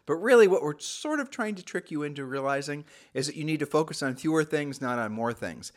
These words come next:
And that's the reason, frankly, I'm so geeked up about A I and let alone A G I,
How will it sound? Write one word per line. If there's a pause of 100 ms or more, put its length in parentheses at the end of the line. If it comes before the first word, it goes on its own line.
(240)
And
that's
the
reason,
frankly,
I'm
so
geeked
up
about
A
I
and
let
alone
A
G
I,